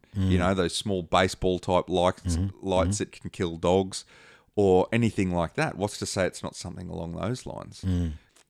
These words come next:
Speaker 1: And then the other mythical reports throughout time,
Speaker 2: Mm.
Speaker 1: Yetis,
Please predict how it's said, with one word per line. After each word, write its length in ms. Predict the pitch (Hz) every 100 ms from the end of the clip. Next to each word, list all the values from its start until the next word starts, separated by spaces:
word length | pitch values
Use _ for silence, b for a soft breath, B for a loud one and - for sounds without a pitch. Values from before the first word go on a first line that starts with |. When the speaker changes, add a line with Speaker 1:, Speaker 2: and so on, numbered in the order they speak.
| _ _
Speaker 1:
And 100 | 101
then 120 | 104 98
the 100 | 95
other 200 | 110 107
mythical 420 | 98 - - 85
reports 640 | 82 - 80 73 - - - _
throughout 520 | - 101 95 87 -
time, 420 | - 87 78 57 -
Speaker 2:
Mm. 300 | 92 90 80 -
Speaker 1:
Yetis, 720 | 90 95 90 85 82 - -